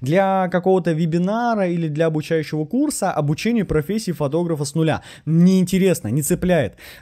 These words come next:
А, вот такой заголовок предлагаю. «Как фотографу заработать миллион за год?» Уже тоже хороший, цепляющий заголовок. Вот такой заголовок. Ш-, школа плавания «Черепашка» вместо «Черепашка», любое название компании. Очень частый заголовок, который я вижу.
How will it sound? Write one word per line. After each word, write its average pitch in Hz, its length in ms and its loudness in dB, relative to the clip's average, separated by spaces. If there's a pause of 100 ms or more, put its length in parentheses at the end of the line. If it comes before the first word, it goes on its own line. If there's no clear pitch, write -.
А, 143 140 -2
вот 170 140 0
такой 196 180 0
заголовок 165 420 2
предлагаю. 147 600 0
«Как 233 200 0
фотографу 202 540 0
заработать 170 540 0
миллион 170 340 2
за 165 140 0
год?» 165 320 0
Уже 139 200 2
тоже 175 320 2
хороший, 175 600 0
цепляющий 175 640 0
заголовок. 156 540 0 (200)
Вот 202 340 2
такой 214 280 2
заголовок. 165 580 2
Ш-, 160 560 2
школа 185 240 2
плавания 170 720 0
«Черепашка» 180 480 0
вместо 170 240 -2
«Черепашка», 175 400 -2
любое 175 340 6
название 143 400 0
компании. 202 460 0
Очень 165 280 -2
частый 156 320 -4
заголовок, 156 440 0
который 151 300 0
я 156 40 4
вижу. 202 460 0